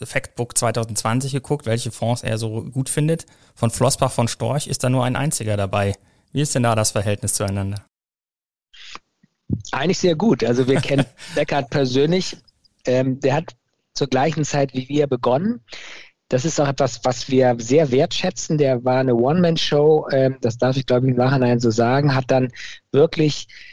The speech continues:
Speaker 2: ähm, eine eigene Firma aufgezogen und, und erfolgreich etabliert, ähm, mit einer etwas anderen Vorgehensweise als wir, aber deswegen kann das ja nebeneinander sehr gut bestehen. Und, ähm, warum er jetzt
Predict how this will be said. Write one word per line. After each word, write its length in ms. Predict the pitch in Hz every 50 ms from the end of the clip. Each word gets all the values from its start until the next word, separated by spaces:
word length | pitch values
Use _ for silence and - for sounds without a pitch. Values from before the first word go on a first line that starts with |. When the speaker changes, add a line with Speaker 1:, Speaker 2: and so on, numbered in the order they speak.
| - - _ _ _ - -
Speaker 2:
ähm, 340 | 139 127 127 127 127 - _ -
eine 160 | 131 - -
eigene 320 | - 139 175 175 165 156
Firma 400 | - - - 160 170 180 180 160
aufgezogen 840 | 127 135 156 147 - - 147 - - - 151 143 143 147 143 147 143
und, 420 | - - 135 131 131 127 - -
und 280 | - 127 127 127 123 -
erfolgreich 600 | 127 117 - 147 143 156 - - 139 131 - -
etabliert, 840 | 135 - 135 120 113 113 113 131 151 160 165 165 - - - - 117 -
ähm, 500 | - 139 127 127 127 131 131 131 131 127 - _ _ _ _ _ - - - -
mit 160 | 135 131 -
einer 280 | 131 135 131 131 123 -
etwas 260 | 143 123 131 123 -
anderen 260 | - 156 180 165 135 -
Vorgehensweise 800 | - 147 147 143 139 131 - - - 123 127 131 131 131 135
als 320 | 117 113 110 117 - - 139
wir, 180 | 165 208 208
aber 160 | 170 135 123
deswegen 480 | 123 127 117 - - 135 131 127 123 120
kann 180 | - 135 127 127
das 160 | 127 120 -
ja 120 | 127 120
nebeneinander 580 | 120 131 131 127 123 123 123 123 120 123 123 117
sehr 160 | 113 123 123
gut 180 | 123 123 117 -
bestehen. 580 | 113 107 - - - 131 143 165 180 196 190 - - - - - - - - - - _ -
Und, 500 | - 135 135 135 139 127 131 - - - -
ähm, 460 | 127 127 123 123 127 123 123 127 123 _ _ _ _ -
warum 360 | 123 123 120 135 175 185 -
er 220 | - 131 131 147
jetzt 360 | 151 151 147 139 - - -